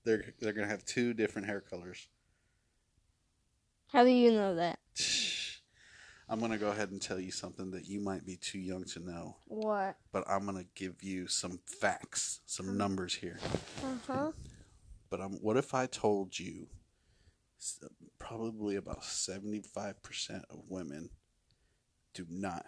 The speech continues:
Speaker 1: have their real hair color?
Speaker 2: <laughs> Oh my God.
Speaker 1: Yeah. You didn't believe that, do you?
Speaker 2: Never.
Speaker 1: Now,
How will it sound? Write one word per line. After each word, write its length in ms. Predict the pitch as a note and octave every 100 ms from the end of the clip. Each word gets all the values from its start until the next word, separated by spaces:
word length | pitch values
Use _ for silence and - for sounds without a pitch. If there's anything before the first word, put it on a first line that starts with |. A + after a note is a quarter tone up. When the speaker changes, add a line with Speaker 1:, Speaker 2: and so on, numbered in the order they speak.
| -
Speaker 1:
have 180 | E2+ E2 -
their 180 | E2 E2+ -
real 340 | G#2 G2 F2+ -
hair 160 | G2+ E2+
color? 400 | - - A#2+ -
Speaker 2:
<laughs> 40 | - _ _ _ _ _ _ _ _ - - _ - _ _ _ _ - - C#4+ E4+
Oh 180 | D4
my 200 | A#3 G#3
God. 680 | A3+ - G#3+ G3 G#3 A3+ D4 - C#5 G4+ F#4+ F#4+
Speaker 1:
Yeah. 240 | C3+ A#2 G2 - - - -
You 120 | A#2+
didn't 160 | B2 A2
believe 320 | G#2+ A#2 A2+
that, 240 | G2+ F#2+ F#2+
do 60 |
you? 220 | G2+ F#2+ F#2+ - -
Speaker 2:
Never. 500 | C#4+ C#4+ C#4+ C4+ A3+ - - -
Speaker 1:
Now, 520 | A#2 G#2 G2 F2+ F#2